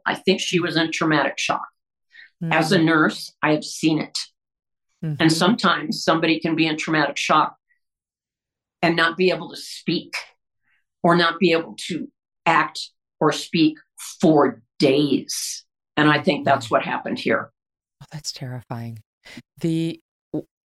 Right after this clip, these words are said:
Speaker 2: what are, and I know this is right up your alley, but do you believe if he did this, that this
Speaker 1: <clears throat>
Speaker 2: was the first time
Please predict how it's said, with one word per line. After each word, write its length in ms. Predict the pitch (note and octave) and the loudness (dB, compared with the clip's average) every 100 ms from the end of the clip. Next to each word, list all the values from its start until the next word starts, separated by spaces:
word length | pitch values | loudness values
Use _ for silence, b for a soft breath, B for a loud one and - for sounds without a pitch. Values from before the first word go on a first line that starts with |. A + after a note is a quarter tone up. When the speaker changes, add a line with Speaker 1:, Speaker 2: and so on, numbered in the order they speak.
| - | -10
Speaker 2:
what 260 | E3+ G3 B3+ | -2 0 0
are, 240 | D4 C#4+ | -4 -6
and 280 | F#3 F#3 E3+ | -8 -6 -4
I 160 | E3 E3 | -4 -2
know 180 | F3+ D#3+ | -2 -4
this 140 | C#3+ | -6
is 160 | D3+ D3+ | -6 -4
right 140 | D3+ | -4
up 120 | C#3+ | -4
your 120 | D3 | -2
alley, 360 | C#3 C3+ B2 C3+ _ _ - B B _ | -2 -2 -4 -10 _ _ -20 B B _
but 280 | D#3 D#3 D3+ _ _ _ _ _ _ _ - | -2 0 -2 _ _ _ _ _ _ _ -12
do 120 | D#3 F3+ | -4 -2
you 240 | F#3+ A3 | -2 -2
believe 640 | A#3 A3 F3 D3+ C#3+ C#3+ - _ - | -2 -2 -4 -6 -6 -10 -14 _ -4
if 180 | D#3+ D3+ | -4 -4
he 180 | - D#3 | -6 -2
did 260 | E3 D#3+ | -2 -2
this, 400 | A#2 A#2 - - _ _ _ _ _ _ _ _ - | -6 -8 -8 -10 _ _ _ _ _ _ _ _ 4
that 240 | G#3+ G#3+ | 4 6
this 220 | E3+ - | 4 2
Speaker 1:
<clears throat> 20 | |
Speaker 2:
was 200 | E3 D#3 | 0 -8
the 100 | - | -6
first 460 | D3 - D#3 D3 - | -8 -2 -2 -2 -6
time 440 | D#3 C#3 C3+ C3+ | -6 -4 -4 -8